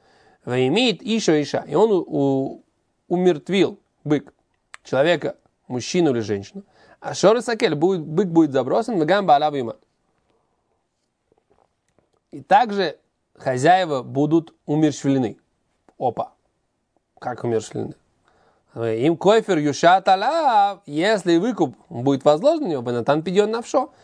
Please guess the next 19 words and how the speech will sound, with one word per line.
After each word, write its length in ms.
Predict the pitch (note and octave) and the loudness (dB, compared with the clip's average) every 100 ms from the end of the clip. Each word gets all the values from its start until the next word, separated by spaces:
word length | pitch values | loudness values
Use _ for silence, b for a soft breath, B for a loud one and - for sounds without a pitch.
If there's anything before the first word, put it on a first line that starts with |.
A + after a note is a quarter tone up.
| b b b | b b b
и 60 | C#3+ | 2
дан 260 | F3+ B3 | 4 4
он, 340 | G#3 D#3+ - C#3 | -2 -6 -8 4
даст 280 | F#3+ A3 | 4 4
он 100 | F3 | -4
выкуп 260 | D3 F3+ D3 | -4 -4 -4
своей 240 | - C#3+ | 0 0
души. 300 | D3 B2 - - _ _ B B _ | 0 -6 -10 -18 _ _ B B _
Кихоль 300 | C3 - C4 | 0 2 4
ашер 200 | A3+ G3+ | 2 0
юшат 300 | E3 E3 D3+ | 0 -2 -2
алав, 180 | A#2+ A2+ | -4 0
так, 320 | D3+ D#3 - | -2 -2 -6
э, 200 | E3+ - | -8 -8
всё 280 | - A3 A3+ | 0 4 6
как 300 | F#3+ F#3+ - _ _ _ - | 4 2 -4 _ _ _ -8
на 100 | C3 | -4
него 240 | C3 D3 | -2 0
наложено. 380 | C#3+ A2+ - | 0 -4 -8